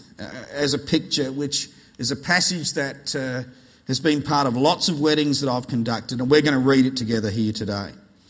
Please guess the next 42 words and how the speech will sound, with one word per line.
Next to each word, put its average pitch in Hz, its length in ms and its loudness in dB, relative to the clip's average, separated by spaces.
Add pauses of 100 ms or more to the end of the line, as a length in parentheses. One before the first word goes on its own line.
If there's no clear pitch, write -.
(680)
"Submit 226 600 2
to 196 80 4
one 175 220 2
another," 151 520 4
it 131 160 -2
starts, - 840 2 (180)
"out 135 180 4
of 123 240 2
reverence 120 540 6
for - 300 -2
Christ. 120 580 -4
Wives, 196 640 6
submit 180 500 0
yourselves 170 640 2
to 139 100 -2
your 123 140 0
husbands 165 560 0
as 131 160 2
you 123 120 4
do 160 260 4
to 170 140 -2
the 147 100 0
Lord. 117 400 0 (440)
For 127 100 -6
the 127 100 2
husband 190 400 4
is 147 100 0
the 160 100 2
head 190 200 4
of 185 80 2
the 185 80 2
wife, 139 340 4
as 131 140 0
Christ 160 420 0
is 143 140 -2
the 156 80 -2
head 165 180 0
of 170 120 -2
the 202 80 -6
church, 127 440 -2
his 139 160 -2
body, 127 440 0